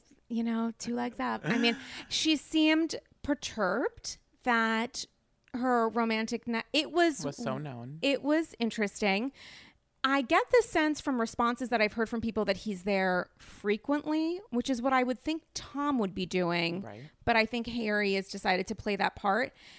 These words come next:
Speaker 1: He then goes in for a kiss.
Speaker 2: I was gonna ask that. That's so funny.
Speaker 1: Yeah, somewhere on my face.
Speaker 2: Uh-huh.
Speaker 1: And he was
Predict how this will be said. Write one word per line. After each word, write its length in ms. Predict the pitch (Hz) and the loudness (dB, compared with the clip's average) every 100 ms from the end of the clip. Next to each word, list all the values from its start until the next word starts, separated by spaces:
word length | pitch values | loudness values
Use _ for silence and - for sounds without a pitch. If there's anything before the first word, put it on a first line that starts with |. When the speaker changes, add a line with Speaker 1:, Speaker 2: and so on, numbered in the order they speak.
| - | -20
Speaker 1:
He 240 | - 302 | -4 -2
then 160 | 294 339 571 605 | 0 -2 -2 6
goes 260 | 466 403 | 6 8
in 400 | 339 330 320 311 - _ _ _ _ _ _ | 4 4 2 -2 -6 _ _ _ _ _ _
for 1120 | - - - - 269 262 262 254 247 254 254 - _ - | -20 -20 -12 -4 0 2 2 2 2 0 -2 -8 _ -4
a 120 | 240 - | -4 -6
kiss. 800 | - 277 302 285 - - - - - | -8 0 2 2 -2 -10 -10 -14 -14
Speaker 2:
I 80 | 131 | -10
was 120 | 127 | -8
gonna 180 | - 151 | -6 -6
ask 280 | 123 117 - | -6 -8 -8
that. 200 | 127 107 | -10 -10
That's 180 | 117 - | -10 -12
so 280 | - 120 120 - | -10 -8 -8 -10
funny. 260 | 120 117 120 | -8 -6 -2
Speaker 1:
Yeah, 540 | 277 311 302 294 294 - - | 2 2 2 2 -2 -4 -12
somewhere 720 | - - 330 339 359 349 349 | -10 0 2 4 2 4 2
on 240 | 320 330 | 2 2
my 180 | 330 330 | 2 0
face. 460 | 311 339 330 359 160 | 0 0 0 0 -2
Speaker 2:
Uh-huh. 240 | 170 190 254 - _ - | -6 -10 -12 -20 _ -2
Speaker 1:
And 200 | 269 285 | 0 0
he 240 | 254 302 | 2 2
was 240 | 294 311 | 4 2